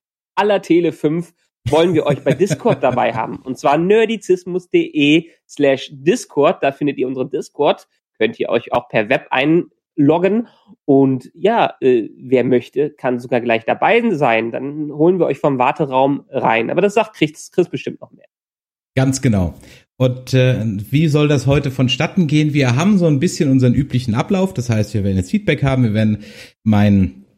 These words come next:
Speaker 2: mein Recap haben, dann werden wir, äh, unsere Diskussion haben und im Anschluss würden wir gerne mit euch reden. Das ist eigentlich ganz einfach.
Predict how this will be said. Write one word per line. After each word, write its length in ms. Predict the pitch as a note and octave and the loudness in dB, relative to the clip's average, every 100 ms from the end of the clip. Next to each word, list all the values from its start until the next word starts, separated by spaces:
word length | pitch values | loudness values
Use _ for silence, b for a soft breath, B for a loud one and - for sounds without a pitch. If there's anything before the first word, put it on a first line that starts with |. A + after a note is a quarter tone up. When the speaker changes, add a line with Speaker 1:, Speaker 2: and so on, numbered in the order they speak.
| _ _ _ - | _ _ _ 0
Speaker 2:
mein 260 | G#2+ G#2 | 2 4
Recap 360 | A#2 D#3 D#3 B2+ | 4 2 0 2
haben, 460 | C3 C3 B2+ B2+ B2 | 2 2 2 2 0
dann 360 | A#2 A#2 G#2+ | 0 0 0
werden 400 | A2 A2 G#2+ G2 G2 | -2 -2 -2 -2 -2
wir, 360 | G#2 G2+ G2+ | 0 0 -2
äh, 120 | D#2 | -4
unsere 320 | F#2+ G2 A2 G#2 | -6 -4 -4 -2
Diskussion 640 | A2+ - B2+ C3 G3+ G#3 | -4 -2 0 2 2 4
haben 300 | F#3 F#3 F3+ | 2 2 0
und 100 | E3+ | 0
im 140 | E3+ - | -2 0
Anschluss 760 | B3+ C4 C3 F#2+ - - _ _ _ _ - | -2 0 0 -2 -4 -14 _ _ _ _ -8
würden 400 | G#2 D#3 G3 D#3 | 0 2 2 0
wir 120 | D3 | -2
gerne 340 | B2+ C3 C3+ C3 | 0 0 0 0
mit 180 | B2+ | 0
euch 320 | G#2 G#2+ - E2+ | 0 0 0 -6
reden. 300 | E2 - - b b _ _ _ | -8 -8 -20 b b _ _ _
Das 220 | C3+ D#3+ D3+ | -6 -4 -2
ist 200 | A#2+ - | -2 0
eigentlich 460 | C3 D#3+ C#3+ C3 | 0 2 0 0
ganz 220 | C3+ B2 | 0 -2
einfach. 480 | - F#2+ F#2 D#2+ - | -2 -4 -4 -10 -14